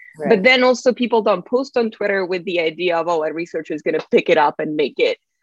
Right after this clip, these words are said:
Speaker 2: part of the research." So how do you deal with that? And this student was doing research on sex workers on Twitter that use the platform because it has, like,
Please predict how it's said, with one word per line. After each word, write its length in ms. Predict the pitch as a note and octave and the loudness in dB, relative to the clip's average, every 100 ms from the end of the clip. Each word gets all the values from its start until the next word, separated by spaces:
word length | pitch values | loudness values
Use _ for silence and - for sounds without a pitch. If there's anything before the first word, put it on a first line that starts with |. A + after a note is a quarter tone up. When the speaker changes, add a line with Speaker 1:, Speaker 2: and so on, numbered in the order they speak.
| _ | _
Speaker 2:
part 180 | A3 E3 | 2 4
of 140 | E3+ | 4
the 80 | C#3 | 0
research." 560 | C#3 F3+ - - - - _ - - - | -6 -8 -8 -12 -12 -18 _ -20 -20 -6
So 140 | - | -2
how 140 | A3+ A#3 | 2 2
do 120 | A#3+ | 2
you 80 | A3+ | 0
deal 160 | G3+ | 0
with 180 | F#3 E3+ | 0 -2
that? 200 | E3 D#3+ | -2 -2
And 100 | E3 E3 | -2 -4
this 160 | A#3+ | -4
student 340 | - A#3+ A3+ F#3+ | -4 -2 0 0
was 240 | F3+ F3+ - | -4 -6 -2
doing 260 | F#3 F3 | 0 0
research 460 | D3+ G3 - F3 F3 | 0 0 2 2 2
on 180 | - E3+ | -6 -8
sex 300 | - G#3 - | -6 -6 -2
workers 400 | F3 F3 D#3+ - | -2 -2 -6 -6
on 120 | D#3 - | -12 -4
Twitter 340 | - B3 G3+ E3+ | 2 4 4 0
that 160 | D#3+ F3+ | -4 -4
use 140 | F#3 | -4
the 100 | F3 | -4
platform 480 | - F3 - E3+ E3 | 0 0 0 -4 -4
because 240 | E3 - D#3+ | -4 -4 -4
it 100 | E3+ | -4
has, 240 | F#3 A#3+ | -4 0
like, 200 | - D3 | 0 0